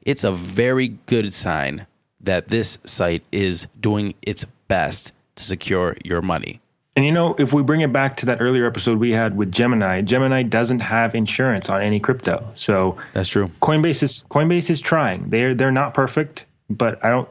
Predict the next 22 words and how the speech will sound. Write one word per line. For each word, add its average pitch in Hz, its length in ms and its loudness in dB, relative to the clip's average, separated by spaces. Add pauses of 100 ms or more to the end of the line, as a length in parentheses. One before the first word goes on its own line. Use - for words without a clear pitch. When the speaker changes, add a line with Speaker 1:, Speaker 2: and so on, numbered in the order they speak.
Speaker 2:
think 123 260 2
any 123 220 2
other 113 260 2
exchange 98 420 0
is 92 100 -2
perfect. 87 400 -2
And 101 100 2
these 107 120 2
guys 110 200 2
are 98 80 2
trying 101 280 2
their 92 100 2
darndest. 90 560 0 (880)
Speaker 1:
Danny, 156 280 2
do 87 80 -4
you 104 40 2
have 107 80 2
another 117 160 2
pro? 151 260 2 (680)
Speaker 2:
No. 101 340 2
Do 98 80 0
you? 104 240 2